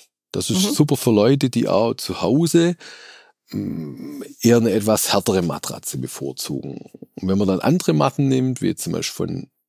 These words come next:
Speaker 1: von Expert, die Ultra sechs R, die wir im Test haben, aber auch Zenbi, wie zum Beispiel, oder V D, da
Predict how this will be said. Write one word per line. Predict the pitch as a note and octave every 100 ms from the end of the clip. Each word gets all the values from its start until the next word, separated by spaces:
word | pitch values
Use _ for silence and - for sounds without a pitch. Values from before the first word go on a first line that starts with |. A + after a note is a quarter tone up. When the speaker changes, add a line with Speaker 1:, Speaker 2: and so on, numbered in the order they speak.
| _
Speaker 1:
von | - F#2
Expert, | D3 - - C#3 C3+ - - - - - _ -
die | F#2+ F#2
Ultra | G#2 A2 - E2+
sechs | F2+ -
R, | B2 C3+ B2+
die | A#2+
wir | A#2+
im | A2+
Test | - A#2 - -
haben, | G#2+ G#2+ G2+ G#2 - _ _ _ _
aber | - F#2+ - -
auch | E2 F2
Zenbi, | - - C3+ C3+ B2 B2
wie | A#2
zum | - G#2
Beispiel, | G#2+ - G2
oder | F#2
V | - F2 C3
D, | B2+ B2+ - - - - - _
da | A2 G#2+ A2+ A2+